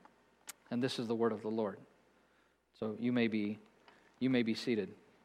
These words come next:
So what we're looking at here is we have here the very beginning of Jesus' ministry.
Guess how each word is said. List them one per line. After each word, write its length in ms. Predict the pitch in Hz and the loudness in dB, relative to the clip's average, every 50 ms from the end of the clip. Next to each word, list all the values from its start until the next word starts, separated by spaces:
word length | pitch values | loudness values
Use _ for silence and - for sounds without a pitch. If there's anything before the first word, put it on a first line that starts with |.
| - - - _ - _ _ _ _ _ _ _ _ _ _ _ _ _ _ _ _ _ _ _ _ _ _ _ _ _ _ _ - - - - - - - - | -20 -20 -20 _ -20 _ _ _ _ _ _ _ _ _ _ _ _ _ _ _ _ _ _ _ _ _ _ _ _ _ _ _ -20 -20 -20 -20 -20 -20 -14 6
So 180 | - - 170 139 | 10 10 10 10
what 280 | - - 175 185 175 | 12 12 12 12 12
we're 120 | 170 180 175 | 12 12 12
looking 180 | 185 185 196 | 12 12 12
at 160 | 190 180 170 | 12 12 12
here 140 | 165 170 160 | 12 12 12
is 120 | 151 139 139 | 10 10 10
we 140 | 165 160 | 8 10
have 180 | 156 165 175 156 | 12 12 12 12
here 120 | 151 165 | 12 10
the 80 | 147 147 | 8 10
very 200 | 131 160 165 160 | 12 12 12 12
beginning 380 | 147 156 143 151 156 160 147 147 | 12 10 6 6 4 4 4 2
of 80 | 135 | 2
Jesus' 400 | 120 147 156 151 131 131 127 - | 4 6 6 6 6 2 0 0
ministry. 500 | 143 139 135 127 123 - - 104 87 92 | 2 2 2 2 0 -2 -4 -4 -6 -6